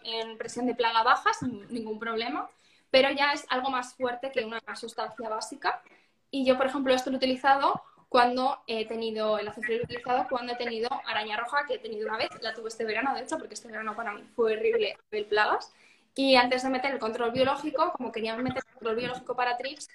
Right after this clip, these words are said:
me quería quitar primero la araña roja. Y con azufre, ¿vale? El, este es, va diluido, o sea, lo, lo tenéis que diluir, me refiero.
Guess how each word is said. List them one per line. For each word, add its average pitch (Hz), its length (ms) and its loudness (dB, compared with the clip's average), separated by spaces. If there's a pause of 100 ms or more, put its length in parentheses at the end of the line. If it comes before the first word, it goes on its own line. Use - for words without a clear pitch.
me 233 140 -2
quería 214 240 2
quitar 220 240 -2
primero 220 320 0
la 214 80 0
araña 226 280 0
roja. - 320 -2 (400)
Y 254 160 2
con 233 360 8 (440)
azufre, 294 460 0 (480)
¿vale? 247 300 10 (240)
El, 220 560 0
este 254 240 -2
es, 247 120 -2 (160)
va 247 120 6
diluido, 254 420 0
o - 60 -4 (400)
sea, 269 140 8
lo, 233 40 8 (140)
lo 220 140 0
tenéis 226 260 -4
que 240 80 -2
diluir, 240 340 -2
me 302 80 -2
refiero. 254 420 -4